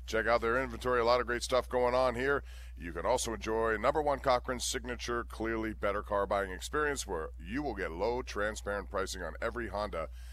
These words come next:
in stock. P N C Bank, thank you for their sponsorship, as well as Ireland Contracting, Iron Rock Tap House, and Shenderovich, Shenderovich and Fishman getting set for a big game between the Steelers and Ravens tomorrow. You'll see it at one o'clock on K D K. Two hours of post game with me and Chris Hoke following the game on K D K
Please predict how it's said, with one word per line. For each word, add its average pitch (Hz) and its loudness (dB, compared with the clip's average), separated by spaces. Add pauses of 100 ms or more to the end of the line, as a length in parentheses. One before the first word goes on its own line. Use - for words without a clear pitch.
(220)
in 156 0
stock. 151 4
P 147 0
N 143 2
C 131 -2
Bank, 151 2
thank 143 0
you 123 -4
for 110 -2
their 127 2
sponsorship, 131 0
as 107 -2
well 123 4
as 113 6
Ireland 117 0
Contracting, 139 2
Iron 131 4
Rock 95 0
Tap 107 2
House, 107 2 (360)
and - -8
Shenderovich, 110 0
Shenderovich 98 -2
and 90 -8
Fishman 123 -4
getting 107 -6
set 113 0
for 107 -6
a 95 -4
big 95 -6
game 110 -2
between 110 -8
the 98 -8
Steelers 113 -6
and 95 -8
Ravens 120 -2
tomorrow. 131 4 (300)
You'll - -8
see 131 -4
it 123 0
at 113 0
one 117 2
o'clock 113 4
on 98 0
K 104 2
D 104 -2
K. 104 4
Two 127 -4
hours 104 0
of 67 -10
post 117 -4
game 101 -6
with 82 -8
me 110 -4
and 90 -6
Chris - -6
Hoke 120 -4
following 113 0
the 92 -8
game 95 -4
on 90 -4
K 92 -4
D 87 -8
K 80 -4